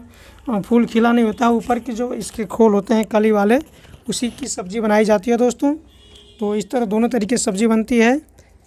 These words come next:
तो दोस्तों, सेमल की सब्ज़ी खाने से जो फ़ायदे होते हैं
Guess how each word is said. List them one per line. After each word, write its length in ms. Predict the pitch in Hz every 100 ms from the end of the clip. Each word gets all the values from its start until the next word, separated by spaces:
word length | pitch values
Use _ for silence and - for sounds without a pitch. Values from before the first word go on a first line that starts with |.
| _ _ _ _ _ _ _ - -
तो 80 | 233
दोस्तों, 320 | 254 240 311
सेमल 380 | - 247 240 277
की 160 | 320
सब्ज़ी 400 | - 262 196 226
खाने 340 | - 220 240 269
से 140 | 294
जो 160 | 240 254
फ़ायदे 320 | 208 208 226
होते 240 | 226 -
हैं 180 | 233 262